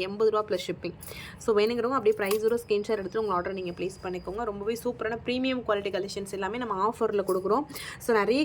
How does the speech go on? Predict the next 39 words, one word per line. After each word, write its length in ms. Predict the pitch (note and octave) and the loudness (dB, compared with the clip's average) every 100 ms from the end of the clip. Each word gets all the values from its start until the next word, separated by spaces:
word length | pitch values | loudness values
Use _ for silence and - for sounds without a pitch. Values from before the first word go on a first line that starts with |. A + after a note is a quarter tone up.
| C#4+ | 4
கிளியரன்ஸ் 320 | B3+ B3+ A#3+ | 4 2 2
சேல் 160 | A3+ G#3+ | 0 2
போட்டிருக்கோம். 460 | G#3 G#3 G3+ C4 D#4+ - | 0 0 -2 -2 -2 -4
So 120 | F#3+ G3 | -4 -4
வேணுங்கிறவங்க 400 | A3+ A3+ A3+ C4 | -2 -2 -2 -2
சீக்கிரமா 340 | C4 C4 B3+ C4 | 0 0 0 2
WhatsApp-ல 360 | G3+ - A3+ A3 | 0 -2 -4 -2
என்கொயரி 300 | G3 G#3 A3 G3+ | -2 0 0 0
பண்ணி 160 | A3+ | -2
உங்க 100 | A#3 | 0
ஆர்டரை 160 | F3+ F#3+ | 0 -2
நீங்க 160 | F#3 F3 | -6 -6
பிளேஸ் 240 | D#3+ F3 - | -6 -8 -6
பண்ணிக்கோங்க. 380 | F3 F3 F3+ F3+ | -8 -8 -8 -6
சிக்ஸ் 200 | G#3+ - G3 | -8 -2 0
எயிட்டி 200 | F#3 - | 0 -2
ருப்பீஸ் 280 | F#3 A3 A4+ | -2 -4 -6
பிளஸ் 180 | - - | -8 -8
ஷிப்பிங். 260 | - - - - - - - | -12 -14 -14 -14 -16 -10 -2
So 120 | C#4+ C#4 | 2 2
நெக்ஸ்ட் 240 | C#4 - C#4 | 2 2 2
இந்த 160 | C4 C#4+ | 2 0
நெக்லஸ், 360 | A#3+ - C#4 E4 | 0 0 -2 0
இது 80 | D4+ | 0
பார்த்தீங்கன்னா 340 | C4+ C4+ E4 A#3 | 0 0 2 4
எண்ணூத்தி 320 | C4+ D#4+ D4 A#3 | 4 0 2 0
ஐம்பது 200 | G#3+ A3 | 4 4
ரூபா 120 | B3 C4+ | 4 0
பிளஸ் 140 | G3+ - | -4 -4
ஷிப்பிங் 320 | F3+ F#3 F3 F3 | -4 -4 -2 -2
காஸ்ட். 260 | E3+ - - - - - G#3+ | -4 -8 -18 -18 -20 -8 2
இதுவுமே 220 | G3+ A3+ | 4 4
ரெடி 160 | G3+ G#3 A#3+ | 2 2 0
ஸ்டாக்ல 300 | G3+ G3+ G#3+ | 0 2 0
அவைலபிள் 360 | G3 G3 G3+ G3 | 2 0 0 -2
இருக்கு. 180 | F#3+ F#3 C#4+ A3 | -2 0 6 6
எயிட் 180 | D4 - | 6 -2
ஃபிஃப்டி 240 | - B3 A3+ | -4 2 2
ருப்பீஸ் 280 | - A3+ | 2 -4